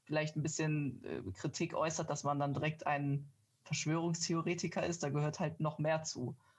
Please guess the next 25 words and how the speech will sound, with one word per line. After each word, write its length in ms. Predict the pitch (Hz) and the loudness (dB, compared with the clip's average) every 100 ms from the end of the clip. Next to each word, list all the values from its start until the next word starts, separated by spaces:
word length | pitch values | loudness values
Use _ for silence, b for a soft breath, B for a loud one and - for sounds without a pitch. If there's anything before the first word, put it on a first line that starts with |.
| b | b
Also 240 | 135 139 139 | -2 0 2
wie 100 | 147 | 2
der 120 | 147 | 0
Phil 180 | 170 160 | 2 2
das 160 | 139 | 0
schon 340 | - 147 147 139 - | 0 0 -2 -4 -4
gesagt 480 | 139 143 143 139 | 0 0 0 -4
hat, 200 | 127 - | -10 -6
ne? 220 | 131 160 170 | -2 -2 -2
Also 220 | - 139 | -4 -4
das 180 | 139 - | -4 -4
hat 140 | 151 _ - | -6 _ -4
oft 200 | 160 160 - | -4 -4 -4
was 240 | 151 - B B - | -4 -6 B B -8
mit 160 | 147 | -2
Antisemitismus 880 | - 180 165 165 170 170 160 165 156 | 0 0 0 0 0 0 -2 0 -2
zu 100 | - | -2
tun, 440 | 147 151 151 151 151 B B | -4 0 2 2 0 B B
oft, 380 | 143 147 - - | -2 -2 -4 -2
äh, 260 | 147 143 131 | 2 2 2
mit, 340 | 143 139 139 | 2 0 0
mit 180 | 139 131 143 | -2 0 0
Rechtsradi-, 840 | 160 170 - - 147 147 143 - - _ | 0 -2 -4 -2 0 2 0 -2 -6 _
mit 480 | - 64 - 135 135 | -10 -6 -2 -2 0
dem, 140 | 131 | 0